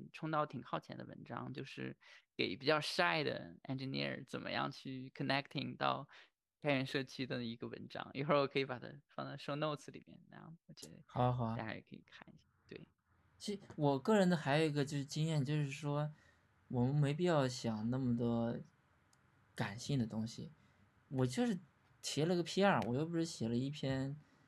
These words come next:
Speaker 2: 呃，抒情的散文，<laughs> 对吧？就，
Speaker 1: 嗯。
Speaker 2: 就，我就是改一个代码，你，你不用想太多，他，哎，怎么老给我提问题，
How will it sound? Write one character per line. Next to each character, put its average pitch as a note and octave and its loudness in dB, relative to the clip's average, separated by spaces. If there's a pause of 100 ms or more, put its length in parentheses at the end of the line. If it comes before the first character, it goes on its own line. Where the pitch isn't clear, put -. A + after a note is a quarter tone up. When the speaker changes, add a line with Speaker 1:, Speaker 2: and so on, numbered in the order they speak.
(180)
Speaker 2:
呃， A2+ -2
抒 C#3+ -2
情 A2+ 0
的 A#2 2
散 - -4
文， - -12
<laughs> - -10
对 - -10 (120)
吧？ A#2 2 (460)
就， E3 2 (160)
Speaker 1:
嗯。 - -12 (160)
Speaker 2:
就， - -6
我 C#3+ 2
就 F3+ 4
是 G#3 0
改 A2+ -2
一 F#2 -4
个 B2 2
代 B2+ 4
码， - -2
你， F3 -2
你 C3+ -2
不 C3 -4
用 F3 0
想 B2 0
太 B2+ -2
多， B2 -4 (160)
他， - -2 (100)
哎， F3 0 (360)
怎 A2+ -4
么 C3+ 2
老 A2+ 2
给 B2+ -4
我 A#2+ -2
提 - -10
问 A#2 -4
题， - -16